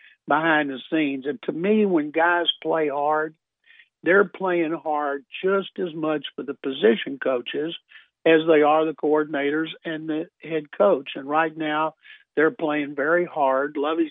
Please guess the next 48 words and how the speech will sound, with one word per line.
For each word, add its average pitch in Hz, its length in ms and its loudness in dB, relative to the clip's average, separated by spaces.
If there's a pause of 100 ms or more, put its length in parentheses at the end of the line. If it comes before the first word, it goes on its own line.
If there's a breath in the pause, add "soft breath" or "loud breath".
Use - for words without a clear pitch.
said 160 160 0
last 160 380 -2
week, 139 320 -4
all 165 260 0
we 185 160 -2
can 165 220 -10
play 160 240 -2 (100)
for 156 260 2
is - 600 -14
trying 165 260 6
to 165 140 6
have 156 140 -2
the - 180 -10
finish 175 340 -4
on 170 300 -2 (260)
a, 185 60 -12
a - 40 -10 (120)
finish 175 320 -4
on 175 160 2
a 175 60 0
roll, 135 440 0 (320 soft breath)
have 175 240 2
the 175 60 -6
best 175 360 2
record 160 440 -2
in 151 160 -4
the 143 100 -6
A 156 220 -4
F 156 80 -6 (140)
C 151 160 -4 (120)
South, 139 400 2 (540 soft breath)
and 139 160 -4
we're 160 140 4
figuring, 160 520 2
okay, 156 560 0
do 151 220 -2
they 143 160 0
want 170 260 -2
to 254 60 2
win 202 340 -2
out? 143 400 -2
And 156 100 -14
of - 60 -16
course, 185 340 0
coaches 160 380 2
and 131 100 -12
players 165 420 -2
do, 131 260 -12